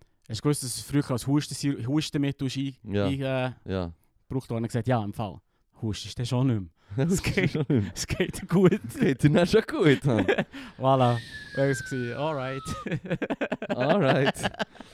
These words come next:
Speaker 2: Ja, und wenn wir hier schon von ungesunden Produkten schnurren,
Speaker 1: <laughs> Achtung.
Speaker 2: ist das eigentlich ein recht guter Segway für, äh, das, unser neues Segment.
Speaker 1: Ja, was
Speaker 2: Und wir sind jetzt auch genug lang am Lieren, für das ich kann sagen,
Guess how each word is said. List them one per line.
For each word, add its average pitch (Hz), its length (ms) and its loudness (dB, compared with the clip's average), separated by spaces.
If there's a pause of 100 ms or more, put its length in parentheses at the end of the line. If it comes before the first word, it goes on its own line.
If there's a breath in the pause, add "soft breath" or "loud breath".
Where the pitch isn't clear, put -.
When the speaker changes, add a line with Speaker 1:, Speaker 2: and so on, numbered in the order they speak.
(380 loud breath)
Speaker 2:
Ja, 151 340 6 (440 loud breath)
und 156 320 4 (200)
wenn 135 240 6
wir 160 80 6
hier 196 180 4
schon 220 120 4
von 170 200 8
ungesunden 196 580 4
Produkten 180 480 4
schnurren, 156 520 6
Speaker 1:
<laughs> 151 120 0
Achtung. 143 420 -6
Speaker 2:
ist 143 120 2
das 165 120 4
eigentlich 202 200 2
ein 170 180 6
recht - 240 2
guter 170 280 4
Segway 120 840 0 (1000)
für, 131 200 4
äh, 120 200 6
das, 143 360 0
unser 139 240 2
neues 139 240 2
Segment. 139 380 -2 (260)
Speaker 1:
Ja, 131 200 6
was 127 140 0
Speaker 2:
Und 156 60 0
wir 156 80 4
sind 151 80 6
jetzt - 120 4
auch 180 60 4
genug 190 200 6
lang 180 160 6
am 160 80 2
Lieren, 175 260 0
für 165 80 -8
das 143 120 -4
ich 139 80 -4
kann 135 100 0
sagen, 165 340 0